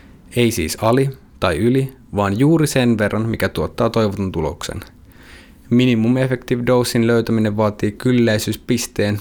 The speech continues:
eli pisteen, jossa lisätty syöte ei enää optimaalise-, kas-, optimaalisti kasvata tulosta, taitavaa tunnistamista ja siinä pitäytymistä. Näin voimme minimoida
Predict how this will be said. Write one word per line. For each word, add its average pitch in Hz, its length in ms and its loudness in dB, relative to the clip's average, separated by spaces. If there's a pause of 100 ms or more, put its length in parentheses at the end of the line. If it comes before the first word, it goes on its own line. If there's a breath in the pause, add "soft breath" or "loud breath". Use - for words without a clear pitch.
(120)
eli 101 160 0
pisteen, 95 480 -2
jossa 123 240 -2
lisätty 127 400 -2
syöte 110 440 -2
ei 110 140 0
enää 101 200 0
optimaalise-, 101 640 -4
kas-, - 380 -4
optimaalisti 104 640 -2
kasvata 98 400 -4
tulosta, 131 480 0 (460 loud breath)
taitavaa 120 460 0
tunnistamista 120 760 -2
ja 98 80 0
siinä 98 260 0
pitäytymistä. - 840 -8 (1200 loud breath)
Näin 104 260 2
voimme 113 260 4
minimoida 117 580 2